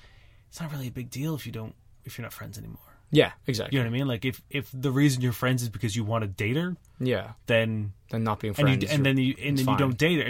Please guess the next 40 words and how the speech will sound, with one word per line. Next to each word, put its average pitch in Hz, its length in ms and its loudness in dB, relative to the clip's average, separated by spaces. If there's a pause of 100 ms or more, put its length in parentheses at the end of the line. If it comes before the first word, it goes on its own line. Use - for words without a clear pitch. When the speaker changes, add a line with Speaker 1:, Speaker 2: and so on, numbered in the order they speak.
(120)
Speaker 1:
her, 127 80 0
or 120 60 0
she's 123 200 -4
not 131 160 0
interested 120 340 -4
in 107 60 -4
dating 147 300 0
you, 110 160 -2
then, 113 160 -2
like, 113 240 -2 (500)
fuck 151 200 4
it. 98 180 -6
The, 107 180 -2 (360)
there's 113 140 0
Speaker 2:
Yeah. 123 60 0
Speaker 1:
no 127 80 4
reason 123 340 4
to 110 60 -4
be 110 100 -4
friends 113 280 -2
with 98 100 -6
her, 98 180 -8 (580)
as, 117 160 -2
as - 100 -8
shitty 127 220 0
as 101 100 -4
that 104 140 -6
sounds, 139 320 2
but, 113 100 -6
like 110 220 -4 (260)
Speaker 2:
Well, 320 100 -2
no, 196 120 6
there's 143 180 6
no 165 140 6
ne-, 123 260 4
like, 117 200 0
necessity, 113 680 2
right? 95 200 0
Speaker 1:
Yeah. - 140 8
Speaker 2:
Like, 127 240 0